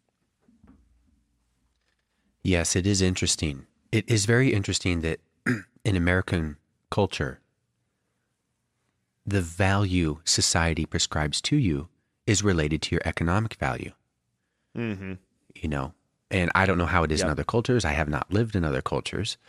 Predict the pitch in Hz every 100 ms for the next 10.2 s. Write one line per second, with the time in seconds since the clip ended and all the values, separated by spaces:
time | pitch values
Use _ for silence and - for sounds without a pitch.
0 | _ _ _ _ - 98 92 - 90 85
1 | 80 80 _ _ _ - - 113 135 131
2 | 120 110 107 - 92 85 80 _ _ _
3 | _ _ _ _ - 90 71 71 _ _
4 | _ _ _ _ - 78 - - - -
5 | 85 82 - - 90 - 85 78 82 80
6 | 67 69 - - - - 80 71 - 113
7 | 104 117 107 98 104 98 82 - 82 80
8 | 76 76 73 - 80 73 - 73 - -
9 | 71 67 _ _ _ _ _ - 87 80
10 | 73